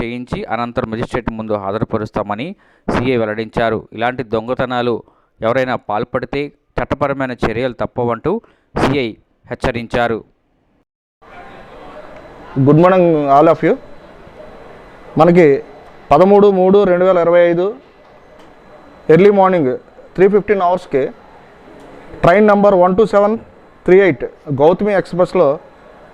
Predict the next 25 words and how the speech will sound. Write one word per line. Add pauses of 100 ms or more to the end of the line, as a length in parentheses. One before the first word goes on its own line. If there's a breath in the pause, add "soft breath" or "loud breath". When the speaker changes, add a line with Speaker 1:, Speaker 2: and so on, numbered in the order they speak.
(260)
Speaker 2:
గుడిమెట్ల
భానుప్రియ, (1040)
ఆ,
she
is
a
software
engineer, (760)
at
కుకట్పల్లి,
హైదరాబాద్, (1080)
along
with
ఫ్యామిలీతో, (400)
ఆ, (400)
ఆవిడ (920)
ఒక
ఫంక్షన్
నిమిత్తం
కాకినాడ
జర్నీ
చేస్తుండగా, (1000)
ఆ,
మనకి
రాయనపాడు,